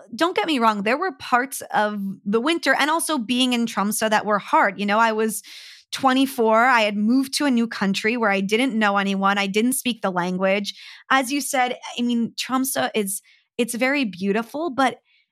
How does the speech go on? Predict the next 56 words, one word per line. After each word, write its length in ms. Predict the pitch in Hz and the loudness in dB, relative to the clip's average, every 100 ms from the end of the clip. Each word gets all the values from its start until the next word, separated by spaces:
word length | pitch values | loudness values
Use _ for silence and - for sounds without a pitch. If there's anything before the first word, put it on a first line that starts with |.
| _ _ _ _ - | _ _ _ _ -6
it 160 | - | -2
does 240 | 330 370 - | 0 0 -2
kind 200 | 415 440 | -4 -2
of 60 | |
have 140 | 349 294 | 0 0
a 80 | |
wild 720 | 220 190 190 196 233 294 320 - | 2 2 4 4 2 2 0 -4
feel 360 | - 330 370 | -2 0 0
to 200 | - 381 | -2 0
it. 260 | 392 392 302 | 2 2 2
And 100 | 254 | 2
I 100 | 269 | 2
don't 120 | 320 | 0
know 160 | 311 311 | 0 0
if 120 | 302 | -2
it's 160 | 269 247 | -4 -4
because 280 | 226 240 | -4 0
I, 220 | 226 214 214 | 2 0 0
I 120 | 226 208 | 0 0
sort 220 | 233 214 | -2 -4
of 160 | 190 - - - _ _ | -4 -10 -20 -20 _ _
know 540 | 226 226 226 214 240 247 | 0 2 4 4 2 2
mentally 560 | 214 208 226 233 240 | 0 0 0 -2 -2
where 240 | 220 208 208 | 0 0 0
it 120 | 208 | 0
is 180 | 196 202 | -2 0
on 120 | 240 | 0
the 80 | 262 | 0
map, 300 | 254 277 302 - | 2 2 0 -2
but 80 | |
you 100 | 214 | -2
sort 320 | 220 - 294 349 | -2 -2 -4 -4
of 120 | - | -4
feel 280 | - 226 247 | -2 0 2
like 220 | 226 226 | 2 0
you're 140 | 208 | 0
at 160 | 202 202 | 0 -2
the 180 | - 196 | -2 0
edge 180 | 190 | 0
of 140 | 185 185 | -2 -6
the 140 | - - | -8 -2
earth. 460 | 185 285 - - - - - - | -2 -2 -6 -18 -20 -20 -20 -4
And 160 | 226 226 | 0 2
I 140 | 220 | 2
just 320 | 214 269 - | 0 -2 -2
felt, 320 | - 247 240 233 | 2 2 2 0
you 100 | 220 | 0
know, 120 | 196 | 2
very 320 | 202 226 247 | 0 0 -2
far 380 | - 226 214 208 | 0 2 2 0
away 500 | 190 190 196 220 262 | -2 -2 0 -2 -4
from 540 | - 220 214 202 214 | -4 0 0 0 -2
my 200 | 190 180 - | -2 -4 -2
old 320 | 208 202 175 | -4 -4 -2
life. 440 | - 220 349 - | 0 0 -2 -2
And, 320 | 277 233 226 | 0 0 -2